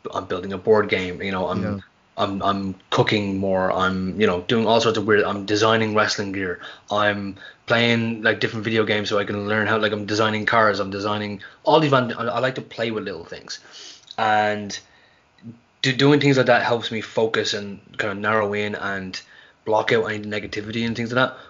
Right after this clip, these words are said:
Speaker 1: But it also helps me slow down because I can't rush any of these things.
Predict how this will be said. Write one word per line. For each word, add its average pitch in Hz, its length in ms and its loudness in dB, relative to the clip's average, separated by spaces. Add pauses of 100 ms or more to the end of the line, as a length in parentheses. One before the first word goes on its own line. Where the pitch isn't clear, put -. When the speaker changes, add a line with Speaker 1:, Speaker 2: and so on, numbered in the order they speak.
(100)
Speaker 1:
But 120 80 0
it 117 60 4
also 131 240 6
helps 123 160 0
me 113 60 -6
slow 104 300 0
down 92 300 -6
because 98 240 -6
I 95 60 -2
can't 113 340 0
rush 104 420 -2
any 90 200 -10
of - 60 -18
these - 140 -14
things. - 360 -10